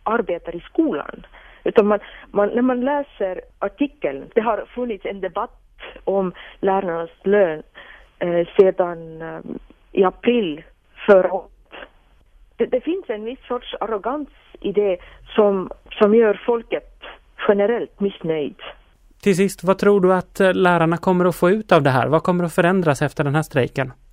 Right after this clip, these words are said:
Speaker 1: Ja, minister Aavikso sa, sa i tisdags att okej, ni får det lägsta lönenivån från sexhundra kronor som en ung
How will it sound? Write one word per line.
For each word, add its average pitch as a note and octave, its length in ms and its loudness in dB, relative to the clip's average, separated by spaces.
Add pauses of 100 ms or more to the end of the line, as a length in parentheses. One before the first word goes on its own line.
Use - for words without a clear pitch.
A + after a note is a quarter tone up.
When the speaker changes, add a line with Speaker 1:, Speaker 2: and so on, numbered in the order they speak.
(160)
Speaker 1:
Ja, F#3 100 2
minister A3 360 2
Aavikso G#3+ 640 -2
sa, G#3+ 160 -4 (580)
sa G3 160 8
i G3 120 4
tisdags - 600 -2 (200)
att - 240 -2
okej, A#3 680 -4 (420)
ni G3 280 -2
får B3+ 340 -2 (460)
det F#3 300 6 (100)
lägsta G#3 640 -2 (400)
lönenivån F3+ 880 0 (240)
från F3+ 380 2 (600)
sexhundra E3 600 -2
kronor F#3+ 580 -2 (360)
som F#3+ 160 4
en F3 120 -2
ung G3 340 -4